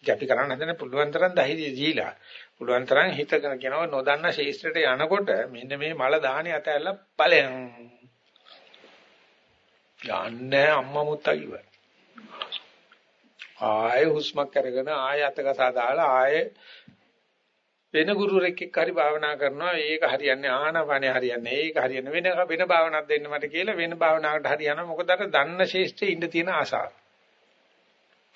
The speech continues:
එහෙම එකාට කවදාකවත් භාවනාවක් නැහැ.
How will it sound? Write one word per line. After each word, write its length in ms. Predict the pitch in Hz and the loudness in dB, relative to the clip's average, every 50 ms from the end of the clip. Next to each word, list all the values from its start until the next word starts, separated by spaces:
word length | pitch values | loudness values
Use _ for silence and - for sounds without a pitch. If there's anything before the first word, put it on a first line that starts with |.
| - - | -14 -8
එහෙම 400 | 123 123 120 113 139 160 165 156 | -6 -4 -2 2 4 4 4 4
එකාට 380 | 139 123 117 113 107 101 101 107 | 0 0 0 0 0 -2 -2 -2
කවදාකවත් 560 | 104 - 113 117 117 117 117 117 - - - - | -6 -6 -6 -4 -2 0 -2 0 -2 -6 -6 -4
භාවනාවක් 560 | 110 107 110 107 107 104 95 82 - - - | -4 -2 -2 -2 -4 -6 -8 -8 -8 -8 -8
නැහැ. 340 | - - - - - - | -10 -14 -12 -12 -12 -12